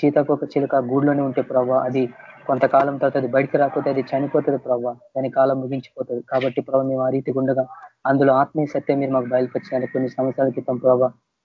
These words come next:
కాబట్టి మేము చీతాకోక చిలుకలాగా పైకి ఎగిరిపోవాలా తండ్రి. అలాంటి అభిషేకం మాకు అనుగ్రహించండి.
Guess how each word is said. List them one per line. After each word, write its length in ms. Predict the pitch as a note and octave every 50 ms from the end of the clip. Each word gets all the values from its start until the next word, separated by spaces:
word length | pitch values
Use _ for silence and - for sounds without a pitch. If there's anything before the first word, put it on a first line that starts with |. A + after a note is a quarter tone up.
| _ -
కాబట్టి 220 | C3+ C#3 C3+ C3+ C#3
మేము 120 | C#3 C3+ -
చీతాకోక 460 | - D3+ C#3+ E3 D3+ - D#3 C#3+ D3 D3 -
చిలుకలాగా 460 | - C#3 C3+ - C#3 C3+ C3+ B2+ C3+ C3 -
పైకి 200 | C3+ C3+ C3 C3+
ఎగిరిపోవాలా 520 | B2+ - C#3 C#3 - - B2+ B2+ B2+ B2 B2 - _ _ _ _ _ _ _ -
తండ్రి. 200 | C3 C3 B2+ C#3 B2+ B2+
అలాంటి 200 | C3 C3 B2+ B2+
అభిషేకం 400 | A#2+ C3 C3 - D3 C3 - C3 C3
మాకు 120 | B2+ C3 C3+
అనుగ్రహించండి. 560 | B2+ B2+ B2 C3 C3 C3 B2+ - C3+ C3 C3